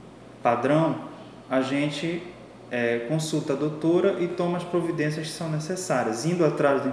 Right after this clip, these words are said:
da informação, consultando o, o setor competente por aquela informação, é, indo atrás da, da informação ou,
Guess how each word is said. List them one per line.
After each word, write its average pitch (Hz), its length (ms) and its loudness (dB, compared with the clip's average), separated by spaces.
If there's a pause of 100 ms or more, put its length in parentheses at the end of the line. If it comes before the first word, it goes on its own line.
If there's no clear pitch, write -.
(160)
da 123 100 0
informação, 135 1040 0 (340)
consultando 151 720 2
o, 131 200 0
o 131 80 -8
setor 147 420 0
competente 147 680 2
por 131 180 0
aquela 123 300 0
informação, 135 1040 -4 (520)
é, 127 280 2
indo 196 260 4
atrás 175 520 4 (640)
da, 143 160 6
da 139 160 2
informação 156 1000 2
ou, 156 240 -2